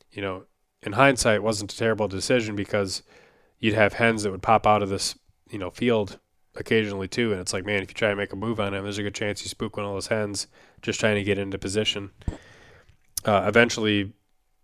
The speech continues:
let him fly up and got a pinpoint location on his roost, and the next morning we're in the driver's seat with him sixty yards away gobbling again. So you just gotta play those scenarios by ear,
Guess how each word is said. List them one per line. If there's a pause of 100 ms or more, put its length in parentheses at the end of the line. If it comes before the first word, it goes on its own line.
(140)
let
him
fly
up
and
got
a
pinpoint
location
on
his
roost,
and
the
next
morning
we're
in
the
driver's
seat (640)
with
him
sixty
yards
away
gobbling
again. (140)
So (1160)
you
just
gotta (760)
play
those
scenarios
by
ear,